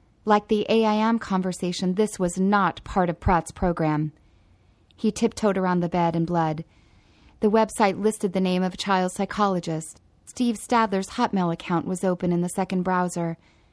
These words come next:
Pratt maximized the screen and a draft email appeared. "Dear Doctor Miller, my name is Steven Stadler. We met briefly at the Spring Drug Conference in Philadelphia.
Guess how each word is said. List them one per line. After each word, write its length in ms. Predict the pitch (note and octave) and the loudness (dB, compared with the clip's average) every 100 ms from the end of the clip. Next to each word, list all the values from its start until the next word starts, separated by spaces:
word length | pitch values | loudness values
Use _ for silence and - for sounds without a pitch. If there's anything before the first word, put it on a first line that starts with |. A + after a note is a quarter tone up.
| _ _ _ _ _ - | _ _ _ _ _ 0
Pratt 220 | A3 G3 | 2 4
maximized 680 | G3+ G#3 - G3 F#3 F3+ - | 4 2 2 2 2 0 -2
the 80 | F3 | -4
screen 340 | - F#3 F3 | 0 2 4
and 100 | E3+ | 2
a 60 | F3 | 2
draft 380 | F#3+ F3+ - G3+ | 2 0 0 0
email 320 | F#3+ F3 E3 | 2 2 0
appeared. 520 | D#3+ F#3 D#3+ D#3 E3 - - - - - | -2 -2 -2 -2 -6 -16 -20 -20 -20 -14
"Dear 400 | F#3+ B3 C4 C#4+ | 0 2 4 4
Doctor 460 | C#4+ G3+ F#3 - G#3+ | 2 2 0 2 2
Miller, 480 | G3 E3+ D#3 D3+ D#3 _ _ _ | 4 2 2 0 -4 _ _ _
my 240 | G#3+ A3 | 4 4
name 240 | A#3+ A3 F#3 | 4 4 2
is 100 | - | 0
Steven 380 | - G3+ G3 F#3+ | 0 2 2 0
Stadler. 560 | - E3+ E3+ D#3+ D#3 - _ _ _ _ F#3+ | 0 0 0 -2 -2 -8 _ _ _ _ 2
We 160 | B3 | 4
met 300 | A#3+ G#3+ G3+ | 6 4 2
briefly 400 | F#3+ G3 A3+ A3+ | 2 2 2 2
at 120 | F#3 | 2
the 80 | F#3 | -2
Spring 400 | - - G3+ A3+ | -6 -2 2 2
Drug 280 | G#3 G3 F#3+ | 2 0 0
Conference 460 | - F3 F#3 F3 F3+ | 0 0 0 -4 -4
in 80 | |
Philadelphia. 840 | E3+ F3+ F3 F3+ D#3+ E3 D#3+ D#3 | -2 0 0 0 0 -2 -2 -2